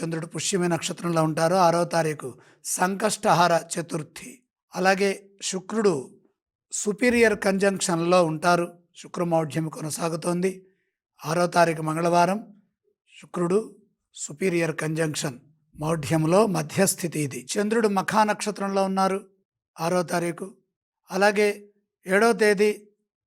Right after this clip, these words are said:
చంద్ర కేతువులు ఒక రాశిలో ఉంటారు. కేతువు దగ్గర చంద్రుడు సింహంలో.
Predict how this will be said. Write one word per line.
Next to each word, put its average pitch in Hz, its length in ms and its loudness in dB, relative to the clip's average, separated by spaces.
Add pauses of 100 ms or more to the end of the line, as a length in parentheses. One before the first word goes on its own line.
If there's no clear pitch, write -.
(200)
చంద్ర 190 440 0 (160)
కేతువులు 180 580 -2 (320)
ఒక 151 180 -6
రాశిలో 170 400 2
ఉంటారు. 175 520 0 (680)
కేతువు 180 260 2
దగ్గర 165 300 2 (120)
చంద్రుడు 170 380 -2 (220)
సింహంలో. 170 640 -2